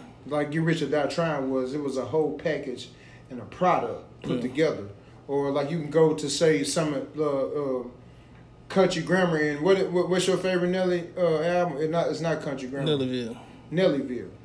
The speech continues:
Speaker 1: How, how they was well packaged and put together.
Speaker 2: Yeah.
Speaker 1: I like commercial albums like that. You know what I mean?
Speaker 2: Yeah.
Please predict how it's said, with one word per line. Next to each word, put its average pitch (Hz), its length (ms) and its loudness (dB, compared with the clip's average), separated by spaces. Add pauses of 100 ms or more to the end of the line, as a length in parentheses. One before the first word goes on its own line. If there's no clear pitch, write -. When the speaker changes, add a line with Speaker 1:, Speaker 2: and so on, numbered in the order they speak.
(140)
Speaker 1:
How, 165 400 2
how 170 240 2
they 190 80 4
was 170 180 2
well 160 320 4
packaged 170 440 0
and 151 100 -6
put 190 160 -2
together. 190 460 -2 (120)
Speaker 2:
Yeah. 113 200 -6 (100)
Speaker 1:
I 165 80 2
like 165 300 4
commercial 151 520 0
albums 147 440 0
like 123 240 -6
that. 135 180 -4 (340)
You 139 80 -10
know 131 100 -6
what 131 100 -8
I - 20 -6
mean? 131 300 -6 (400)
Speaker 2:
Yeah. 117 160 -6